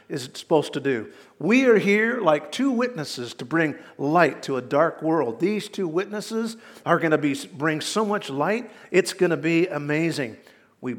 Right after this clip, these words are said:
noticed last week that the vision in Revelation chapter eleven is almost identical to the vision that God gave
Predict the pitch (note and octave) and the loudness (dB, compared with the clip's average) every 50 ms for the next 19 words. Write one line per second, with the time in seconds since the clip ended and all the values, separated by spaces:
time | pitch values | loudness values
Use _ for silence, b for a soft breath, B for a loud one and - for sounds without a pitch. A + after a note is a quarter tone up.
0 | - - C#3 D3 C#3 D3+ D#3 D#3+ D3 C#3 - C#3+ C#3+ D3 C#3+ C#3 - - C#3 D3+ | -10 -14 -12 -6 -2 0 0 2 0 0 2 4 4 4 4 2 -2 -2 0 2
1 | E3+ G3+ G#3+ - B B B B B B C3 - - A#2 A2 B2 D3+ E3+ F#3+ G#3+ | 2 0 0 -4 B B B B B B -12 -10 -10 -6 0 4 6 8 8 6
2 | E3+ G#3+ A3 A3+ B3+ B3+ - - - B B B B - - C3+ B2+ C3 B2+ B2 | 4 0 -2 -2 -4 -8 -10 -14 -20 B B B B -8 -6 -6 -4 -4 -6 -8
3 | B2+ B2 - B2+ C3 C#3 D#3+ D#3+ D3+ D#3+ F#3 F#3+ F#3 G#3 G3+ F#3 - F3+ E3 E3+ | -10 -12 -6 -2 -2 0 2 4 4 4 4 4 2 0 -4 -2 0 0 0 0
4 | - - A#3 A3+ A3 F#3+ D3+ C#3 B2+ C3+ D#3 F#3 G3+ - b b b b b b | -2 -4 -6 -4 -2 0 0 0 0 -2 -6 -10 -12 -16 b b b b b b
5 | G3+ F#3 E3+ D#3 - - - F3+ G3 A#3+ C4 B3+ B3 B3 B3 - - - - F3 | 4 4 4 2 0 -4 -6 -6 -4 -2 -2 0 0 0 -2 -2 -4 -6 -4 -4
6 | F#3+ F3 D3 C#3+ C#3 F#3+ G3+ F#3 D3 B2+ - - B2+ A#2+ C#3+ E3 D#3+ b b b | -4 -4 -2 0 0 0 0 0 -2 -4 -4 -6 -6 -6 -6 -8 -10 b b b
7 | b b b - C#3+ C#3+ D3+ D3 C3 C3+ B2+ D#3 F#3+ F#3 E3 C3 A#2+ A#2 A2+ B2+ | b b b -2 0 0 0 0 0 0 4 6 6 6 6 4 -2 -6 -6 -4
8 | B2+ C3 C3 C#3 - - B2 C#3 C3 C#3+ D#3 F3 E3 D3 B2+ C#3 C3+ C3+ C#3 C#3 | -2 0 0 0 0 -2 -2 0 0 2 2 0 -2 0 2 4 4 4 4 2
9 | C#3 - | 0 -4